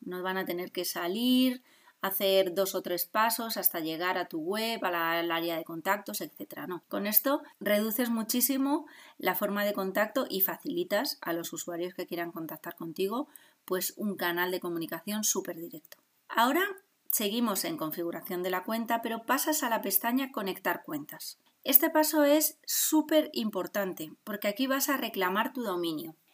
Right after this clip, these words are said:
En el caso de que tengas un blog o una web con dominio propio, puedes declarar, eh, reclamar tu dominio en Pinterest y así salir con una web verificada. Pinterest va a añadir una capa de autoridad, por decirlo así,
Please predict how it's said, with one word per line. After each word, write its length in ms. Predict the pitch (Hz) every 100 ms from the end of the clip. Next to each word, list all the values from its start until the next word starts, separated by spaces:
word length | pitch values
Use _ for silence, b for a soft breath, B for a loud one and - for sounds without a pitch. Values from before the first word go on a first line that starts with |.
| b
En 120 | 208
el 100 | 202
caso 240 | 233 240 269
de 100 | 254
que 120 | 247
tengas 420 | 262 254 196 -
un 180 | 202 196
blog 440 | 214 233 226 -
o 140 | - 185
una 560 | 190 196 196 190 190
web 420 | 180 196 226 202 -
con 160 | 170
dominio 340 | 165 175 185 190
propio, 640 | 240 247 254 240 262 339
puedes 480 | - 247 233 185 170
declarar, 800 | 180 180 180 185 202 214 202 -
eh, 340 | - 196 185 180
reclamar 500 | 190 196 190 202 202
tu 80 | -
dominio 460 | 233 226 240 214 175
en 160 | 165
Pinterest 640 | 165 254 254 214 247 330 -
y 180 | - 277
así 540 | 277 277 302 285 269 -
salir 460 | - 214 208 233
con 200 | - 214
una 200 | 214 220
web 260 | 196 233 247 -
verificada. 800 | 208 196 196 190 - 143 131 - _ -
Pinterest 720 | 262 277 294 294 311 349 - -
va 220 | 190 208
a 20 | 220
añadir 500 | 220 220 214 240 208
una 280 | 185 170
capa 260 | 170 190 196
de 80 | 190
autoridad, 600 | 180 190 175 196 254 302
por 180 | 214 185
decirlo 440 | 180 175 196 196
así, 420 | 196 - 311 392